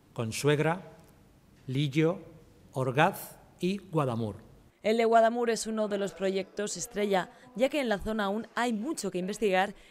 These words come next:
Speaker 2: en torno al tesoro de Guarrazar. Allí las coronas encontradas ocultaron otro tesoro, el complejo arquitectónico en el que aparecieron y que por muchos años fue ignorado.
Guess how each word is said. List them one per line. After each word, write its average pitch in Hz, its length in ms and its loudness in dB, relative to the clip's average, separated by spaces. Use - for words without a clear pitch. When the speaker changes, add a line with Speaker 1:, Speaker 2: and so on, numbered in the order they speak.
Speaker 2:
en 185 180 -2
torno 208 320 2
al 196 140 0
tesoro 196 400 -2
de 196 100 2
Guarrazar. 180 720 0
Allí 247 180 4
las 254 200 6
coronas 220 380 2
encontradas 196 680 0
ocultaron 202 680 0
otro 208 360 -2
tesoro, 196 520 -2
el 208 220 2
complejo 269 480 -2
arquitectónico 208 760 -4
en 190 80 -2
el 175 120 -2
que 180 100 -4
aparecieron 170 680 -2
y 208 100 -2
que 226 160 2
por 226 140 0
muchos 277 360 -2
años 240 400 -4
fue 254 240 4
ignorado. 175 560 0